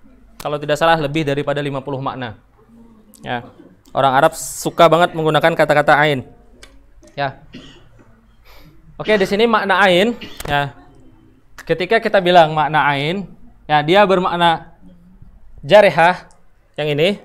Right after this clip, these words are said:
ya kan? Atau bermakna jariyah, mata air, atau bermakna asyams. Tapi semua ini adalah hakikat. Ya, ketika kita bilang ain,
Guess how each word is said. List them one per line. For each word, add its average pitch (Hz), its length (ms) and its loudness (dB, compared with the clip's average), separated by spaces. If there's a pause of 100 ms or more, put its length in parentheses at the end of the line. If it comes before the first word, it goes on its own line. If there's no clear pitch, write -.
(280)
ya 135 120 -2
kan? 160 140 0 (540)
Atau 190 280 2
bermakna 190 400 2
jariyah, 175 640 4
mata 156 320 0
air, 190 280 0 (560)
atau 190 280 4
bermakna 190 640 0 (760)
asyams. 180 600 0 (560)
Tapi 233 280 0
semua 214 360 0
ini 220 120 2
adalah 220 240 4
hakikat. 220 520 2 (200)
Ya, 139 320 -6
ketika 180 240 -6
kita 185 180 0
bilang 185 260 2
ain, 214 360 -2